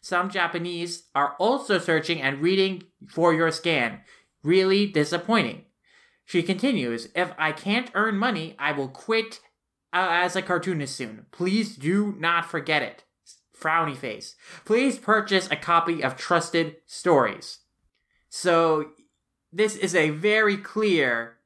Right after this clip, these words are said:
declaration from manga creator. She wrote it out in English specifically to call out scan leaders that their scans of her series, their pirated copies, are hurting her revenue. She is suffering from this,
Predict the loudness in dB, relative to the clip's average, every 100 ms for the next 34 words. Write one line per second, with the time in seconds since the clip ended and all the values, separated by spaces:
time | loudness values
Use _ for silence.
0 | _ -16 -4 -2 -2 -2 -4 -4 -8 -8
1 | -2 0 0 -2 -4 -4 -4 -4 -8 -10
2 | -6 -2 0 2 0 0 -2 -2 -2 -4
3 | -6 -6 -2 -2 -2 -4 -4 -6 -8 -6
4 | -2 -2 -2 0 2 2 2 -2 -12 _
5 | -2 0 0 0 -4 -6 -8 -14 -20 -20
6 | -20 -4 0 0 -2 -10 _ _ _ -4
7 | 0 2 0 -2 -6 0 2 4 4 2
8 | -2 -8 -10 -12 _ _ 0 0 2 -2
9 | 2 2 2 -2 -6 -2 -2 0 0 0
10 | -2 -2 -2 -4 -2 2 4 2 2 2
11 | 2 0 0 0 2 0 -2 -6 -10 -8
12 | -8 -4 -4 -4 -8 -14 -18 -2 0 2
13 | 0 2 0 2 2 0